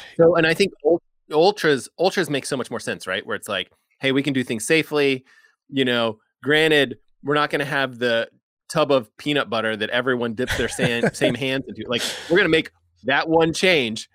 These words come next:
Speaker 1: and then after that, we're just gonna send people off in waves, and we'll be fine. You know, it's like, I feel like ultras can do it, whereas major marathons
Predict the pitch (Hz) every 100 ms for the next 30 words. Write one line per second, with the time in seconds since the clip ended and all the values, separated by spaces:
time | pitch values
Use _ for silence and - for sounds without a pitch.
0 | _ 135 143 131 143 165 143 175 151 139
1 | 135 151 120 139 143 131 131 120 120 147
2 | 160 113 113 110 107 123 78 _ 135 123
3 | 113 127 123 - _ - 120 185 165 -
4 | 139 - 135 - - 113 90 123 135 147
5 | - 123 117 117 110 107 98 - _ -
6 | 120 123 131 120 123 127 131 123 117 117
7 | 113 -